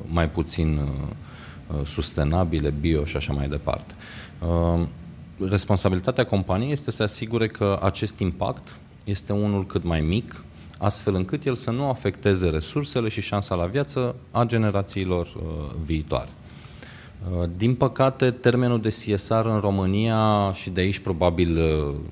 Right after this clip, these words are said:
dilema ta, uh, a fost definit greșit. Respectiv, atunci când spunem C S R în România, ne gândim automat, exclusiv, aproape exclusiv, la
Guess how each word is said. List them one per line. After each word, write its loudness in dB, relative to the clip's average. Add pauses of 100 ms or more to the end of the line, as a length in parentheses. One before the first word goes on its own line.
(460)
dilema 6
ta, -2 (480)
uh, 4
a 4
fost 2
definit 0
greșit. -2 (960)
Respectiv, 0
atunci 2
când 2
spunem 2
C 0
S -2
R 4
în 2
România, 0
ne 0
gândim 2 (180)
automat, 2 (340)
exclusiv, -4
aproape 2
exclusiv, -4
la 2